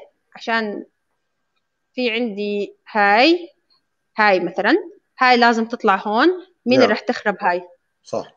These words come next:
Speaker 1: بطلعها. هيها.
Speaker 2: مهم.
Speaker 1: في عندي شغلة. هاي. هاي مثلًا وين لازم تكون؟ هاي لازم تكون هون. هاي لازم تطلع هون.
Speaker 2: مظبوط.
Speaker 1: طب فعليًا إذا طلعتها حخرب تنتين.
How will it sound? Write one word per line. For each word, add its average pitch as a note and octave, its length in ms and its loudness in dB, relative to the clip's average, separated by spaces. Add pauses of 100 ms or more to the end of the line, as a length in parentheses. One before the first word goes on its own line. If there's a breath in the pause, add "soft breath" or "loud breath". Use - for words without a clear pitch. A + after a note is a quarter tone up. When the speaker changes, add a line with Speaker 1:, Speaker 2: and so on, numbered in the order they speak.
(240)
Speaker 1:
بطلعها. F#3 560 0 (560)
هيها. G#3 260 -6 (480)
Speaker 2:
مهم. A#2+ 320 -6
Speaker 1:
في G4 80 4 (180)
عندي F4 160 8
شغلة. D#4 440 6 (120)
هاي. A3+ 260 4 (760)
هاي G4+ 260 4
مثلًا A#3+ 340 0
وين E4 120 4
لازم D4 260 4
تكون؟ A#3 400 -6 (840)
هاي D4+ 180 4
لازم C4+ 300 4
تكون E4 280 2
هون. A#3 220 4 (400)
هاي A#3+ 300 4
لازم A#3 280 0
تطلع C#4+ 300 2
هون. A#3+ 280 0
Speaker 2:
مظبوط. C#3 500 -2 (600)
Speaker 1:
طب B3 80 4
فعليًا C#4 360 4
إذا E4+ 240 4
طلعتها D4+ 460 4
حخرب C#4 440 -2
تنتين. G3 400 -4